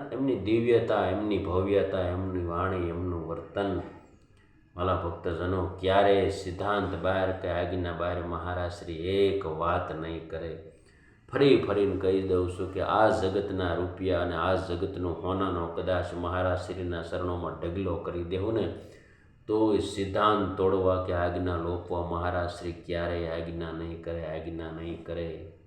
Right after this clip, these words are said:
યાદ રાખજો હરિભક્તો, આ લોકની કોઈ પદાર્થ વસ્તુ અજેન્દ્ર પ્રસાદજી મહારાજને કે નૃગેન્દ્ર પ્રસાદજી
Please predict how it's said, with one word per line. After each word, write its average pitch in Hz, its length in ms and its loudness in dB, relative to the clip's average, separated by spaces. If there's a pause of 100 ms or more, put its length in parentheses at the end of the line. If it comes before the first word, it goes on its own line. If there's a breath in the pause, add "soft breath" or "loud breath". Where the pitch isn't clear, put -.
(1200)
યાદ 90 280 -2
રાખજો 87 460 -2
હરિભક્તો, 90 580 -2 (760 loud breath)
આ 110 260 8
લોકની 101 640 4
કોઈ 113 480 4
પદાર્થ 98 580 4 (120)
વસ્તુ 92 440 -2
અજેન્દ્ર 92 440 -2
પ્રસાદજી 90 760 -6
મહારાજને 85 600 -4
કે 82 120 -8
નૃગેન્દ્ર 85 540 -4
પ્રસાદજી 85 720 -6